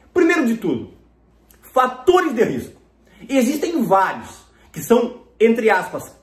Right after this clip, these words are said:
causas pro câncer de intestino. O que que você tem que mudar pra tentar evitar que esse câncer chegue na sua vida e da sua família? Vamos lá.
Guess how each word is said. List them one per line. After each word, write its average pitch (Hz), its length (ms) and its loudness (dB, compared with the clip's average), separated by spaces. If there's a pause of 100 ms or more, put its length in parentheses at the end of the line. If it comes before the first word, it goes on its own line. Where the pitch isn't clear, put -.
causas 285 720 -4 (120)
pro 233 220 -4
câncer 285 360 -4
de 185 80 -8
intestino. 196 460 -6 (560)
O 233 100 -2
que 320 140 -2
que 294 80 -8
você 277 240 -2
tem 247 180 0
que 277 140 -2
mudar 277 760 -2 (600)
pra 262 120 2
tentar 254 320 0
evitar 262 800 0 (240)
que 226 120 -6
esse 226 220 -2
câncer 220 640 0 (760)
chegue 226 560 -4 (140)
na 196 140 2
sua 294 280 0
vida 226 500 -6
e 214 60 -10
da 226 80 4
sua 233 160 -2
família? 143 360 -6 (200)
Vamos 285 160 0
lá. - 220 -4